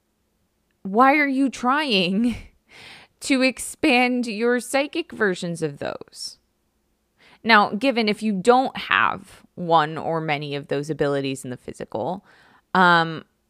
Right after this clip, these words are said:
I do find actually that the psychic version of that is heightened.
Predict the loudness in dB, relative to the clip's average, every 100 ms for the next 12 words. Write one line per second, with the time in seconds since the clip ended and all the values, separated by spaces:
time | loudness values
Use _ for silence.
0 | _ _ _ _ 2 2 -2 -4 2 2
1 | 2 -2 0 0 -2 -10 -8 -6 -4 4
2 | 6 4 0 -4 0 -2 -2 -6 -4 -4
3 | -4 -8 -2 -4 -4 -12 -6 -6 -6 -18
4 | -20 -20